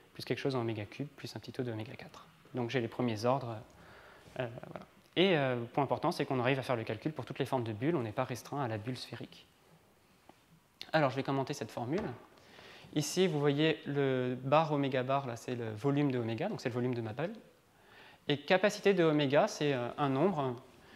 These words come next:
Alors, on peut le définir de plein de façons différentes. C'est par exemple la norme phi E dans H moins, ou la norme H plus de un, la fonction qui vaut un.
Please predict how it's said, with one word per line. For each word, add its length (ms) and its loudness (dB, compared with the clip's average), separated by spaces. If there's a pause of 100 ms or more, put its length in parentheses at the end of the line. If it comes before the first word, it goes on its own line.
(260)
Alors, 200 -2
on 80 0
peut 100 0
le 40 4
définir 280 4
de 60 2
plein 200 2
de 60 0
façons 240 0
différentes. 460 -2
C'est 160 -12
par 120 0
exemple 320 -2
la 80 2
norme 240 2
phi 320 -6
E 120 0
dans 140 -2
H 280 -4
moins, 140 2
ou 140 0
la 120 2
norme 420 2
H 200 -4
plus 280 -4
de 200 -6 (120)
un, 140 -2 (380)
la 80 -8
fonction 280 -8
qui 120 -8
vaut 240 -10
un. 60 -8